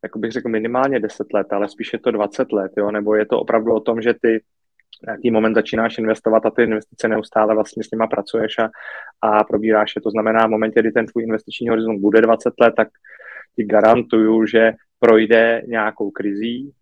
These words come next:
ta prostě nastane a historicky vždycky nastala, eh, v období, eh, řekněme, pět, sedm až, eh, právě třeba deset, dvanáct let. A, a byla ničím způsobená.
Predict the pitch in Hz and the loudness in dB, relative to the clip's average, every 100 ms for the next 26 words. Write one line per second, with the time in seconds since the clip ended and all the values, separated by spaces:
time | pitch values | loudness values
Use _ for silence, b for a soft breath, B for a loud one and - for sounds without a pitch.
0 | - 104 - 104 - 107 98 - 113 104 | -8 -8 -6 -10 -8 -6 -6 -4 -2 -2
1 | 104 - 107 104 - 98 101 - 107 98 | -6 -4 -4 -4 -6 -4 -6 -4 -6 -6
2 | - 110 110 110 - - - - - 101 | -2 2 2 2 -4 -16 -20 -20 -6 -2
3 | 101 98 - 104 101 104 107 104 107 104 | 0 -2 -4 -4 0 0 0 -2 -2 -2
4 | 101 104 104 - 107 104 98 - _ _ | -2 -4 -6 -6 -4 -2 -2 -6 _ _
5 | _ _ _ _ - 101 101 - 104 107 | _ _ _ _ 0 0 0 0 2 2
6 | 101 - 101 101 - - 98 95 95 95 | 2 -2 -2 -2 -4 -4 -2 -2 -2 0
7 | 101 - 101 101 - 104 98 101 95 - | -2 -2 -2 -2 -2 -4 -2 -2 -4 -6
8 | 107 110 - _ B B B B _ _ | -4 -4 -6 _ B B B B _ _
9 | - 110 107 107 107 - - 117 160 156 | 0 4 6 6 4 0 2 8 8 8
10 | 160 - 151 165 139 120 92 | 2 -4 0 4 4 4 0